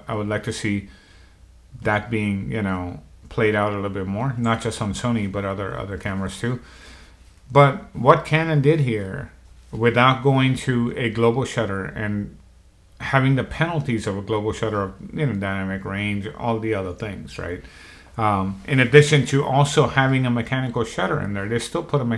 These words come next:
mechanical shutter, even though the sensor can read faster than the mechanical shutter.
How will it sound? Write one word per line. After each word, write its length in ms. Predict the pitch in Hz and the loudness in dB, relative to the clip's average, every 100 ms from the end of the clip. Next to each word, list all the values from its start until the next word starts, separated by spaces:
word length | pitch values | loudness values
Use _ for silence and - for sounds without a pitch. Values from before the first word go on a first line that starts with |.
| 98 | -2
mechanical 500 | 151 123 131 123 117 | -4 -4 -2 -2 -2
shutter, 280 | - 123 117 | -2 -2 -2
even 340 | 160 139 143 139 | 0 2 4 4
though 160 | 135 | 2
the 100 | 139 | 0
sensor 380 | - 135 131 135 | -2 -2 -2 -2
can 180 | 131 123 | -2 -2
read 220 | 127 127 | -2 -4
faster 480 | - 127 139 - 135 | -2 0 0 0 -2
than 100 | 110 | -2
the 80 | 107 | -6
mechanical 460 | 101 117 110 107 | -4 -4 -6 -8
shutter. 420 | - 156 - 95 | -2 -2 -2 -6